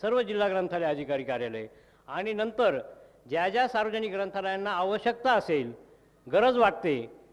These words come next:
अशा ग्रंथालयांनी जरी त्या फि-, फिरते ग्रंथालयासाठी अर्ज केला तरीही आपल्याला त्याला मंजुरी देताना काही अडचणी येणार नाही. म्हणून प्रायोगिक तत्वावरती आपण राज्य आणि विभागीय स्तरावर करतो आहे, त्याच्यामध्ये ज्या काही अडचणी येतील त्याचं आम्हाला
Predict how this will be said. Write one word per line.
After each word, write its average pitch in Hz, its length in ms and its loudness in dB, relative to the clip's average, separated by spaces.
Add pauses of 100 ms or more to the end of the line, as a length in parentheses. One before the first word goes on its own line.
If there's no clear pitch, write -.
(360)
अशा 226 260 2
ग्रंथालयांनी 220 520 2
जरी 240 180 2
त्या 247 100 0
फि-, 220 300 -4
फिरते 196 240 -4
ग्रंथालयासाठी 185 640 -2
अर्ज 156 220 0
केला 131 400 0 (400)
तरीही 180 240 0
आपल्याला 185 380 0
त्याला 180 340 -2 (540)
मंजुरी 180 480 -2 (360)
देताना 185 380 -2
काही 180 220 -2
अडचणी 180 480 0
येणार 190 280 4
नाही. 135 240 -2 (300)
म्हणून 196 180 -2
प्रायोगिक 220 540 0 (100)
तत्वावरती 190 500 -2
आपण 208 240 -6
राज्य 170 460 -2 (340)
आणि 180 180 -4
विभागीय 208 360 4
स्तरावर 175 380 0
करतो 160 300 -4
आहे, 127 180 2
त्याच्यामध्ये 196 800 -4
ज्या 202 140 0
काही 202 180 0
अडचणी 175 360 0
येतील 156 540 -6
त्याचं 156 180 -6
आम्हाला 170 420 0